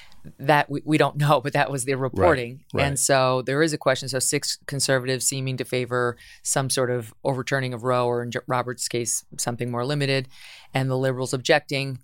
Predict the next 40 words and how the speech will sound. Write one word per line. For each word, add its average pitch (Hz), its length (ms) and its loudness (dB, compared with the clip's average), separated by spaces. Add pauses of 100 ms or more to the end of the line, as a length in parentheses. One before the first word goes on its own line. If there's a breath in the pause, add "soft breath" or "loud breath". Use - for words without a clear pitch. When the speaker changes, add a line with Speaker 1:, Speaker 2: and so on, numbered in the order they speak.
(300)
Speaker 1:
wanting 135 240 2
to 131 120 -2
uphold 190 420 2
Roe. 127 400 -2 (380 soft breath)
The 170 100 4
details, 175 560 0
I - 60 -4
mean, 175 100 0
this, 208 260 4 (240)
I, 180 200 4 (180)
it 147 80 0
had 190 220 0
to 214 60 -2
be 160 100 -2
a 139 60 0
law 135 200 2
clerk. - 300 -10 (160)
It - 80 -4
had - 240 -2
to 151 80 0
be, 123 100 -2
right? 113 160 6
Unle-, 185 260 4
unless 185 360 2
you 226 100 -2
believe 180 320 0
a 151 80 4
U 151 160 2
S 151 120 2
Supreme 143 300 -2
Court 127 200 -2
justice, - 360 -4
him 127 140 -4
or 123 60 -2
herself, 117 440 -4
would 123 120 -6
have 117 80 -10
leaked 120 220 -10
this - 160 -8
thing. - 200 -10